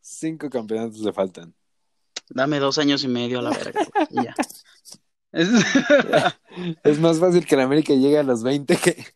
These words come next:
Speaker 1: que el pinche Cruz Azul a la novena, güey.
Speaker 2: <laughs> No, güey, ya. Ya, güey, no te burles, güey. Va a pasar.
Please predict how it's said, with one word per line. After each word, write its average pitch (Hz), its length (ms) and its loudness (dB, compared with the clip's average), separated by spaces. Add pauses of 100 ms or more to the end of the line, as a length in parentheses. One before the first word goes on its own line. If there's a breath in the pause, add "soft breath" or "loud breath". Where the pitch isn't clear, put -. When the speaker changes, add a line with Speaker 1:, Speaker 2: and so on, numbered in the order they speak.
(340 soft breath)
Speaker 1:
que 131 100 -2
el 117 80 -2
pinche 143 320 0
Cruz 120 160 -6
Azul 113 240 0
a - 20 2
la 139 180 0
novena, 123 440 2
güey. 104 240 -4 (320)
Speaker 2:
<laughs> 220 1400 -6 (200)
No, 123 280 -2
güey, 113 140 -6
ya. - 200 -12 (540)
Ya, - 200 -12
güey, - 140 -20
no - 80 -18
te - 100 -14
burles, - 360 -18
güey. - 140 -20 (120)
Va 120 60 -2
a 123 40 -4
pasar. - 280 -10